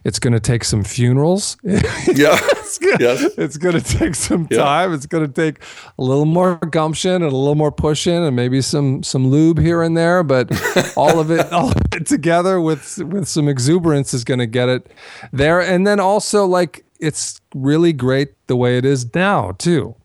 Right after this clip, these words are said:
Speaker 2: Yeah.
Speaker 1: This also is totally kick-ass and perfect.
Speaker 2: Yeah.
Speaker 1: So
Speaker 2: No, it's true. And it's very encouraging to me. And I think, uh,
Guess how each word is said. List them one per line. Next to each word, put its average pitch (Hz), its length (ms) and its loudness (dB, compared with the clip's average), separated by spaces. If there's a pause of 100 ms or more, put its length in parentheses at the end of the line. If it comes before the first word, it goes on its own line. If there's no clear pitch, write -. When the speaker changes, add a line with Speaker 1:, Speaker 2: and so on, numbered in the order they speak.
(220)
Speaker 2:
Yeah. 110 100 2
Speaker 1:
This - 360 -2
also 120 480 0
is 120 320 -2
totally 113 480 0
kick-ass 104 560 -2
and 104 100 -2
perfect. - 540 -2
Speaker 2:
Yeah. 95 60 -2
Speaker 1:
So 107 320 -2 (100)
Speaker 2:
No, 98 200 -6
it's - 200 -14
true. 101 360 -8 (360)
And 139 100 2
it's 131 140 -6
very 160 320 2
encouraging 110 680 -2
to 104 100 -4
me. 98 320 0
And 98 100 0
I 101 80 0
think, 101 400 -4 (460)
uh, 92 320 0